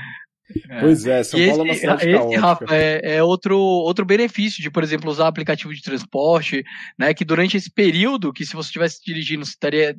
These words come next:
Speaker 1: teria que tá dirigindo, você pode tá trabalhando, por exemplo, né? Então, se for trajeto pequeno e, e a,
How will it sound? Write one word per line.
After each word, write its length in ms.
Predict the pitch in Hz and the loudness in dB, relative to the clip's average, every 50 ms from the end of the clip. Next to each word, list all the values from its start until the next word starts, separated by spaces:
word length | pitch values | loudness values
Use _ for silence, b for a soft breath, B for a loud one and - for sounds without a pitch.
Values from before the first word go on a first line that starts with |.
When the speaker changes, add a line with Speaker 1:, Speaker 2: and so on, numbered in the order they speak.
| _ _ | _ _
Speaker 1:
teria 180 | 151 151 160 | -2 0 0
que 80 | 170 - | 0 0
tá 120 | - 160 | 0 0
dirigindo, 560 | 147 147 175 170 180 160 139 139 185 220 247 220 | 0 0 -2 -2 -2 -2 -2 -2 -2 -2 -2 -2
você 160 | 175 156 - | -4 -6 -4
pode 180 | - 170 170 170 | -2 -2 -2 0
tá 120 | - 202 | -2 0
trabalhando, 540 | 202 214 226 262 285 262 214 208 208 208 190 | 0 2 2 2 2 2 2 2 2 0 0
por 140 | 175 170 143 | -2 -2 -2
exemplo, 460 | 139 123 123 131 131 120 - 120 113 | 0 -2 -2 -4 -6 -6 -6 -8 -6
né? 200 | 113 120 131 151 B B B B B B B B B B B _ _ | -6 -6 -6 -8 B B B B B B B B B B B _ _
Então, 260 | 117 120 117 143 147 | -6 0 2 2 0
se 220 | 147 - 170 175 170 | 2 0 0 0 0
for 160 | - - 185 | 2 0 2
trajeto 400 | 180 190 180 165 165 165 165 160 | 4 4 2 4 2 0 0 -2
pequeno 560 | _ - 151 143 - 156 160 156 151 147 135 131 B B B B B B B B _ | _ -8 -8 -2 0 2 2 2 2 0 -2 -2 B B B B B B B B _
e, 720 | 123 127 139 139 139 139 139 135 135 139 131 131 131 135 | -4 -2 0 0 0 0 2 2 0 0 0 0 0 2
e 60 | 139 | 2
a, 600 | 139 135 135 131 131 131 131 127 127 123 123 117 | 2 2 2 2 0 0 0 0 2 0 0 -2